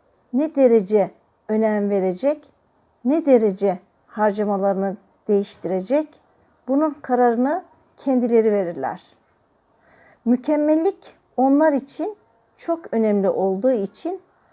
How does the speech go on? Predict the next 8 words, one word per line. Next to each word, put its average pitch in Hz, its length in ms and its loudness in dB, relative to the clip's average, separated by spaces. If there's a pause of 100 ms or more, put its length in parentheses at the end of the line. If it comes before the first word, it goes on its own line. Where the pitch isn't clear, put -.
(260)
hayatlarının 262 1040 2 (560)
her 320 440 0
alanında 202 720 0 (520)
ince 262 420 0
noktalara 208 580 0
takılarak 247 840 0 (600)
ilerler 208 640 2 (920)
ve 302 280 2